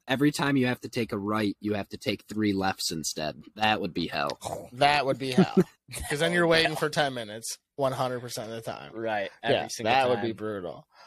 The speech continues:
Speaker 2: Um, yeah, rights are the best, dude. Rights are always good.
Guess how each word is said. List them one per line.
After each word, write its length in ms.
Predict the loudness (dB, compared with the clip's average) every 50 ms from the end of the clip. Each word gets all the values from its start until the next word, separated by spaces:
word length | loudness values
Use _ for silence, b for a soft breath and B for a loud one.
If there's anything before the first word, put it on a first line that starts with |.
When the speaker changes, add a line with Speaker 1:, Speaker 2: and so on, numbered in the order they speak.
| B B 0
Speaker 2:
Um, 500 | 4 6 6 6 6 4 0 -6 -16 -20 _ _ _ _ _ _
yeah, 220 | 0 2 2 2 2
rights 320 | 2 4 4 4 4 4 0
are 60 | 0
the 100 | 0 2
best, 360 | 4 4 4 4 2 -2 -6
dude. 220 | -8 -10 -12 -10 -6
Rights 260 | -4 -4 -4 -2 -2
are 100 | 0 2
always 280 | 2 2 2 0 -2 -4
good. 280 | -8 -10 -10 -10 -10